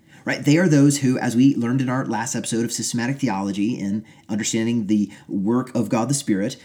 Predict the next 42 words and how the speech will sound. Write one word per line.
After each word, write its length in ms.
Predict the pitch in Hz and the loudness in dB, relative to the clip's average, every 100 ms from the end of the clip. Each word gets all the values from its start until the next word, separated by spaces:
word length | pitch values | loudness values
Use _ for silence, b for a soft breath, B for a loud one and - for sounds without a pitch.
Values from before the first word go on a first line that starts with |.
| B - | B -10
uh, 120 | - | -10
Christians 440 | - 185 - 214 185 | -6 -4 0 0 0
are 80 | 117 | 2
those 260 | 110 110 | 2 2
who 120 | 123 | 2
have 100 | 113 | 2
been 260 | 113 117 123 | 2 2 0
regenerated. 880 | 127 120 117 98 143 160 107 87 90 | 0 2 2 4 4 4 2 -2 -2
They've 140 | 104 | -2
been 220 | 107 110 107 | 0 2 2
made 340 | 107 110 - - | 2 0 -2 -8
alive, 640 | 101 98 113 127 90 85 | -6 -4 -2 -4 -6 -6
given 360 | 90 107 104 95 b b b b - | -4 -2 -2 -4 b b b b -6
minds 560 | 117 127 139 151 151 | -2 0 2 2 2
to 100 | - | -2
comprehend 500 | - 135 127 120 123 | -4 -2 0 -2 0
the 60 | 117 | -2
gospel 480 | 104 107 - 92 78 | -2 -4 -6 -8 -8
and 240 | 98 101 | -4 0
new 340 | 107 113 110 - - | 2 2 0 -6 -20
hearts. 680 | - 135 123 - - - - b b b b - | -12 -10 -10 -8 -8 -8 -12 b b b b -2
Christians 380 | 151 143 143 120 | 0 2 2 2
are 60 | |
those 180 | 117 117 | 0 0
who 100 | 127 | 0
have 60 | 104 | 0
been 300 | 110 107 95 | 0 -2 -2
born 400 | 120 120 123 113 - | -2 2 0 0 -6
again, 640 | 87 107 117 120 85 - | -4 -2 0 -2 -6 -10
as 180 | 92 87 | -12 -8
John 300 | 104 95 92 | -6 -4 -6
three 400 | - 92 87 - | -6 -8 -8 -10
explains. 540 | - - 85 98 120 - | -12 -10 -6 -4 -2 0
They 120 | 123 | 2
are 80 | 117 | 2
those 220 | 127 - | 0 2
who 80 | 120 | 0
have 60 | |
been 220 | 113 107 B B - | 2 0 B B -2
convicted 420 | 139 127 135 147 | 0 2 4 4
over 200 | 131 117 | 4 0
sin, 640 | - - 143 147 151 147 | -2 0 2 4 2 0